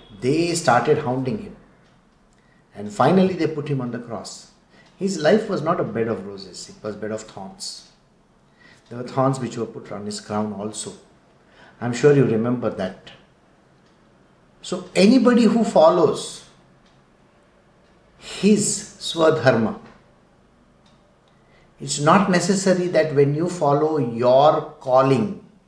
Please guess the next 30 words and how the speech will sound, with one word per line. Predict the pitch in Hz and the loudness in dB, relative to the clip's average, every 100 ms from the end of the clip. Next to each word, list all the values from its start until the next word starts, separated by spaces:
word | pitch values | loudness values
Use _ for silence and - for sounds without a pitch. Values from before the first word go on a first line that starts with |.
| _ | _
Swadharma | - 151 160 127 135 143 151 | -2 2 2 2 0 0 -4
means | 165 190 143 | -4 -6 0
your | 135 139 | 2 0
true | - 165 165 117 | -2 -4 -4 -8
calling, | 113 113 - - _ _ _ _ - - - | -8 -8 -10 -16 _ _ _ _ -20 -20 -4
you | 131 | 2
are | 160 | 2
going | 175 175 | 2 0
to | 160 | -2
have | - 139 143 147 - | 0 2 2 2 0
a | 139 | 0
bed | 123 123 | 0 0
of | 123 - | 0 -2
roses. | 123 113 101 98 110 | -4 -4 -6 -10 -10
Nobody | 123 143 135 113 120 | -4 -4 -2 -4 -4
says | 107 104 - | -6 -8 -8
that. | 87 - - - - | -14 -14 -20 -20 -20
It | 139 139 | -8 -2
is | 156 123 | 0 2
going | 143 185 214 | 4 6 6
to | 208 | 2
be | 196 - - | 0 -2 -2
extremely | 190 - - - 233 233 208 190 190 214 - | 2 0 0 0 2 4 4 4 4 2 0
tough. | - - - - _ _ _ _ _ _ _ _ _ | -6 -6 -12 -20 _ _ _ _ _ _ _ _ _
It | 165 139 | -12 -4
will | 151 156 | -4 0
be | 139 | -2
painful. | 131 156 175 214 - 233 233 220 208 - _ _ | -2 2 4 4 2 -2 -2 -4 -8 -18 _ _
People | 160 170 156 139 | -6 -2 2 0
will | 120 113 104 101 | 0 -4 -4 -8